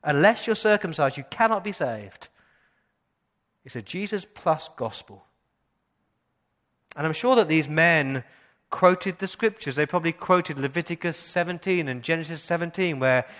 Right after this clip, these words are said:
it talks about you must be circumcised, a sign that you belong to God. And I'm sure they were very persuasive. False teachers are very persuasive, mix in enough scripture that you sound convincing, but it's dodgy theology.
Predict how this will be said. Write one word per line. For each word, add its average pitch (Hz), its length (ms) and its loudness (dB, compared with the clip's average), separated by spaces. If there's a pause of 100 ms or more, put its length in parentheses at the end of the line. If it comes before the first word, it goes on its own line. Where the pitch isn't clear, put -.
it 151 160 -2
talks 185 260 0
about 143 320 4 (160)
you 147 100 -2
must 160 280 -2
be 180 80 -2
circumcised, 147 680 2
a 131 60 -8
sign 151 280 2
that 156 80 -4
you 151 80 -4
belong 147 360 0
to 170 80 -8
God. 147 400 6 (300)
And 151 140 0
I'm 151 80 0
sure 226 280 4
they 202 100 4
were 156 120 6
very 170 200 2
persuasive. 185 800 -2 (1500)
False 180 240 -4
teachers 156 320 -10
are 131 80 -2
very 139 300 0
persuasive, 127 680 -8
mix 127 420 -10
in 160 100 -6
enough 139 300 -6
scripture - 440 -8
that 120 60 -4
you 113 80 -6
sound 147 320 -4
convincing, 117 680 -10 (920)
but 113 120 -10
it's 117 120 -14
dodgy 143 460 -2
theology. 107 580 -10